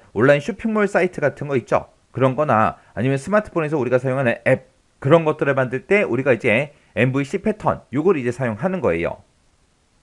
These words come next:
그래서 지금 우리 사용자, 사용자가 지금 이곳에 있다고 생각하시면 돼요. 이곳에서 데이터를 이제 입력을 합니다. 입력을 하게 되면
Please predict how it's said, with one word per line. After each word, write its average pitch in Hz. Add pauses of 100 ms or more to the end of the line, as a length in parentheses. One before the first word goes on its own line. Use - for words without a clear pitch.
(160)
그래서 170
지금 156
우리 143
사용자, 208
사용자가 165
지금 131
이곳에 156
있다고 127
생각하시면 113
돼요. 131 (240)
이곳에서 123 (200)
데이터를 139
이제 127
입력을 175
합니다. 101
입력을 151
하게 175
되면 113